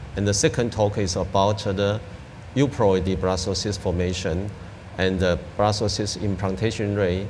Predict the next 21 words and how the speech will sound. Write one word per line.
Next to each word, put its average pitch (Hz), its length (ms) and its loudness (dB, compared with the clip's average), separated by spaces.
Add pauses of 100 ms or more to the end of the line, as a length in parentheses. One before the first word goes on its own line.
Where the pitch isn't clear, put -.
(140)
is 87 140 -4
higher 87 560 0 (580)
for, 92 320 2 (380)
uh, 87 160 -2
eva 95 400 2
high 98 260 0
embryo 95 440 0
score 85 420 -2 (400)
compared 98 460 0
to 98 100 -2
low 87 200 2
score. 82 400 -2 (640)
Uh, 80 220 -4
so 92 340 0
these 120 320 0
papers, 104 440 0
I 85 100 0
think, 101 380 -2
is 87 240 -4
further, 101 520 2 (460)
uh, 80 300 -2